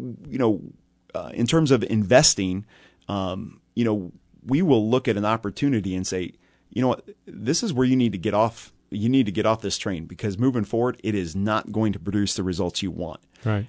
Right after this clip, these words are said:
Speaker 1: Uh, but moving forward, once you know that, you can have the confidence that, you know, you're funneling your, your resources and your cash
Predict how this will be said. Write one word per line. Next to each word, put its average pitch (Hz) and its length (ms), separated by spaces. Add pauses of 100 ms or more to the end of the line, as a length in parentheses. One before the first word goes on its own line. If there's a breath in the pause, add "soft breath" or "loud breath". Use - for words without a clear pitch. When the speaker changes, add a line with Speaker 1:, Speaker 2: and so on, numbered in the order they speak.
(120)
Speaker 1:
Uh, 104 220
but 117 260
moving 131 300
forward, 151 280
once 113 220
you 107 80
know 127 260
that, 98 240
you 107 100
can 123 80
have 120 100
the 107 80
confidence 98 560
that, 101 240 (400 soft breath)
you 113 120
know, 107 80
you're 98 140
funneling 117 420
your, 90 320
your 104 180
resources 101 560
and 98 100
your 92 120
cash 113 460